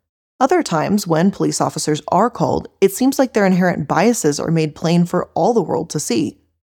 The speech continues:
Waffle House has to do better, because discrimination can be, and is, deadly.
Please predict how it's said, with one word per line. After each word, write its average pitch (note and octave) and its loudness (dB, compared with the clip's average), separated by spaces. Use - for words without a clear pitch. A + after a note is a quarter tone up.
Waffle C4+ 2
House C#4+ 2
has - -4
to F#3 -2
do E3+ 0
better, - -2
because G3+ 0
discrimination A3 2
can F#3+ 2
be, F3 -2
and A#3+ 4
is, G#3 0
deadly. - 0